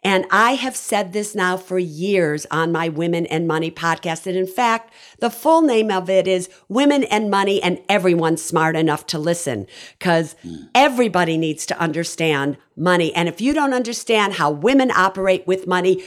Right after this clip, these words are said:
Speaker 1: your relationship is gonna go down the drain. I can tell you that right now. But,
Speaker 2: Mm.
Speaker 1: but I have said forever, you are not to invest in cryptocurrency on any level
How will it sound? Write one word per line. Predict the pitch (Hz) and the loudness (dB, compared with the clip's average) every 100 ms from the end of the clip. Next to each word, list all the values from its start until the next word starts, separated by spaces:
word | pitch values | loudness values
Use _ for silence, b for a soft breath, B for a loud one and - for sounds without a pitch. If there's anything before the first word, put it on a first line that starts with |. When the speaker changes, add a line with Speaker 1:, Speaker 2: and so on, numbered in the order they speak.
| B | B
Speaker 1:
your | 165 233 | 2 2
relationship | 277 233 202 185 170 170 170 | 2 0 0 0 -4 -4 -4
is | 165 | -4
gonna | 196 180 | -2 0
go | 175 | 0
down | 160 165 156 156 | 0 2 2 0
the | |
drain. | 147 156 139 127 | -2 -2 -2 -2
I | 123 | -6
can | 139 | -6
tell | - 165 | -2 0
you | 160 165 | 2 0
that | 147 139 - - | 0 0 -2 -4
right | 143 131 - | -2 -2 -2
now. | 147 175 156 110 107 B B B B | 0 2 2 -2 -8 B B B B
But, | 294 - | -2 -2
Speaker 2:
Mm. | - - _ _ _ - 151 | -4 -16 _ _ _ -18 -2
Speaker 1:
but | 226 196 - - | 2 2 0 0
I | 208 214 | 4 4
have | 214 | 2
said | - 285 285 | 2 4 4
forever, | - 233 - 208 175 120 107 - | 2 -2 2 0 2 -2 -4 -6
you | 185 214 | -4 0
are | 196 196 | 0 2
not | 180 190 208 233 285 - _ - | 0 2 4 4 0 -8 _ -6
to | 294 269 | -4 0
invest | 262 254 185 185 120 - - - - B B - | 2 2 2 0 0 -6 -14 -18 -20 B B 0
in | 190 156 | 0 0
cryptocurrency | - 247 - 254 254 - 220 208 214 170 - | 0 0 2 0 0 2 2 2 0 -4 0
on | 165 165 - - | 2 2 0 0
any | 226 247 269 277 _ - | 2 4 2 0 _ -6
level | 196 208 165 123 107 | 0 0 2 -2 -4